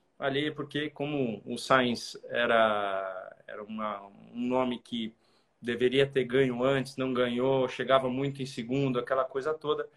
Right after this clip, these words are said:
ficou como nome da prova. E valeu muito pra, por ele ter ganho.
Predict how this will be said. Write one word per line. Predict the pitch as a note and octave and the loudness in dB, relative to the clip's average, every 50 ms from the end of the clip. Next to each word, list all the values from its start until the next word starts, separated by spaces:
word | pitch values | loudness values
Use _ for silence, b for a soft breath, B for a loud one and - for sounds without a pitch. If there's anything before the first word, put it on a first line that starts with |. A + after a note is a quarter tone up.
| b b b b _ | b b b b _
ficou | - C#3+ B2+ - C#3 C3 | -8 -8 0 2 0 2
como | - C#3+ C3+ C3+ C3 | 2 0 0 2 2
nome | B2+ B2+ B2+ C3 B2+ | 4 4 2 4 4
da | C3+ C3 | 4 4
prova. | C3 B2+ A#2 A2 G#2 G2 F#2 - _ _ _ _ _ _ _ - | 4 2 2 2 2 0 -4 -10 _ _ _ _ _ _ _ -8
E | A2+ | -2
valeu | A2+ B2 C#3 C#3+ C#3 C#3+ D3+ D3+ | 4 6 6 6 8 6 4 4
muito | D#3 D3+ D3 C3 - - - - _ _ | 4 2 0 0 -2 -6 -12 -20 _ _
pra, | B2 A#2 A2 G#2+ G#2 G2+ G2 | -2 0 0 0 -2 -4 -6
por | - - A#2+ A#2+ | -8 -10 -8 -8
ele | A#2 A#2 A#2 | -8 -8 -8
ter | A#2 - B2+ A#2 | -6 -4 -4 -4
ganho. | A2 A2 A2 G#2 G2 F2+ | -4 -4 -6 -6 -6 -10